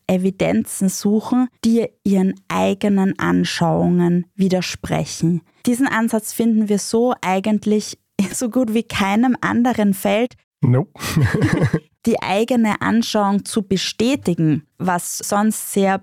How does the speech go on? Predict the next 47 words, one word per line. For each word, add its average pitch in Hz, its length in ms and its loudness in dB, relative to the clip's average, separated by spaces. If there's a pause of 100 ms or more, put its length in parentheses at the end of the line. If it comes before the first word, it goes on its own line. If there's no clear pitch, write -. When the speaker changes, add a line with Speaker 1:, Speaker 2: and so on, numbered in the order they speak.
(100)
Speaker 1:
dominant 214 580 2
ist 240 160 -2
in 190 100 2
unserer 185 360 0
Welt, 190 240 0 (100)
das 220 220 -2
ist - 220 -4
der 196 280 0
uninteressanteste 170 1300 0
<laughs> - 0 -
Teil 170 320 -2 (280)
für 220 260 -2
Wissenschaftlerinnen. 190 1040 0 (220)
Speaker 2:
Ich 165 120 2
glaub, 143 180 0
McIntyre 143 600 2
hat 143 100 0
sich 147 220 -4
dazu 151 800 0
ja 143 220 2
für 143 160 0
seine 139 260 2
Forschungen 143 560 0
ja 139 120 0
auch 139 180 -2
ziemlich 156 360 0
stark 127 320 -4
ins 156 140 0
Feld 151 300 -4
gewagt 110 400 -2
selbst. 113 340 -4
Ich 127 160 0
hab 120 100 -2
mal 131 120 0
gelesen, 123 340 0
dass 123 220 0
er 120 160 2
bei 117 180 -2
einer 117 160 0
Convention 120 500 0
von 113 220 -2
Flat - 380 -2
Earthers 131 440 -2
mehrfach 120 380 -2
teilgenommen 123 800 0
hat, 123 220 -2
um 147 500 2